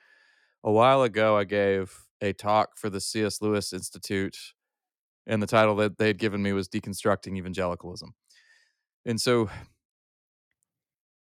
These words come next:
there is, there's one, there's one thing that you can do here that I think some of us would be prone to do, and you can,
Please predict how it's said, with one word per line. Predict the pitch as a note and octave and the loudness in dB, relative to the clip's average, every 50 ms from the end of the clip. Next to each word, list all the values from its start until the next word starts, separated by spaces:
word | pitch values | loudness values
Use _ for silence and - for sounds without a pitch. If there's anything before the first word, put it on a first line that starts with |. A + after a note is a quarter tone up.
| _ - | _ -2
there | A2 A#2+ C3 C#3+ - | 2 2 2 4 2
is, | D3 D#3 D#3+ D#3 C#3 B2 G#2+ - - - - _ _ _ _ _ _ _ _ _ _ _ _ _ _ _ _ _ _ _ _ _ _ _ _ - | 2 2 2 2 0 -2 -4 -6 -6 -8 -12 _ _ _ _ _ _ _ _ _ _ _ _ _ _ _ _ _ _ _ _ _ _ _ _ -4
there's | A2 B2 B2 B2 G#2 | 0 2 2 2 0
one, | G#2+ A#2 C3+ D3 D#3 E3 E3 D#3+ D#3 C3 - - - | 0 0 2 2 2 0 0 -4 -6 -8 -10 -10 -8
there's | A#2+ A2+ G2+ G#2 | -6 -6 -4 -2
one | A#2+ D3+ E3+ E3 | -2 -2 -2 0
thing | - D3 C#3 B2+ | -2 -2 -2 0
that | A2 G2 - | -2 -4 -4
you | A2+ | -8
can | - G#2+ G2+ F2+ | -8 -6 -4 -2
do | G#2 G2+ G2 | -2 -2 -2
here | F2+ F#2 F2 D#2+ E2+ F#2 A#2 A#2 - _ _ _ _ _ _ _ _ _ _ _ _ _ _ _ _ _ _ | -2 -6 -8 -10 -12 -12 -14 -18 -20 _ _ _ _ _ _ _ _ _ _ _ _ _ _ _ _ _ _
that | G2+ G#2+ A2 G#2 | -2 0 2 4
I | G#2+ G#2 | 4 2
think | G2 - A#2 A2+ A2 - | 0 0 -2 -4 -4 -4
some | - - A2+ G#2+ | -6 -4 -2 -2
of | G#2 G2 F#2+ | 0 0 2
us | G2+ G2+ F#2+ - - - - - - _ _ - | 2 2 2 0 -2 -6 -6 -8 -12 _ _ -6
would | A2+ A2 A2 G#2+ F#2 | -2 -2 -2 -2 -2
be | F#2 G#2 G2+ | -2 -4 -4
prone | F#2 - - G#2 G2+ G2 F#2+ | -2 -2 0 0 0 0 -2
to | G2+ | -4
do, | F2 F2+ F#2+ F#2+ F#2+ - | -4 -2 -2 -2 -2 -2
and | - G#2+ G#2+ | -4 -4 -4
you | A#2+ | -2
can, | - - A#2+ G#2+ F#2+ | -2 -2 -2 -4 -4